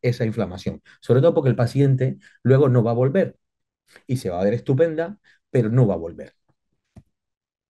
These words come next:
Antes y después. Aquí tenemos una paciente con dos jeringas, una sesión, ¿vale?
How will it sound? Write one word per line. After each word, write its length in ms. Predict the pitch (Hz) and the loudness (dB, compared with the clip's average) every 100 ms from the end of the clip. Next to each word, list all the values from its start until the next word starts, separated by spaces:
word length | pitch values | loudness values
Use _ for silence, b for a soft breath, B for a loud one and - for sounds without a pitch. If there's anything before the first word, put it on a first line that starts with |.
| _ - B B _ | _ -20 B B _
Antes 240 | 139 151 | -2 0
y 80 | 147 | 2
después. 540 | 113 95 - - - _ _ _ _ B B B B | 0 -2 -10 -14 -20 _ _ _ _ B B B B
Aquí 240 | 127 127 | -2 0
tenemos 460 | 190 165 120 110 - _ - | 0 2 2 0 -10 _ 0
una 300 | 180 160 131 | 2 2 0
paciente 640 | 131 202 214 214 269 269 _ _ _ | 2 2 2 0 -6 -8 _ _ _
con 400 | - 170 196 190 _ _ _ _ _ _ _ _ | -2 0 0 -6 _ _ _ _ _ _ _ _
dos 320 | 117 113 165 123 | -4 2 2 2
jeringas, 640 | 104 185 208 233 - _ _ _ _ _ _ | 0 2 0 0 -10 _ _ _ _ _ _
una 240 | 196 131 | 0 0
sesión, 340 | - - - - _ _ _ _ _ | -6 -12 -16 -20 _ _ _ _ _
¿vale? 260 | 127 214 | -4 -4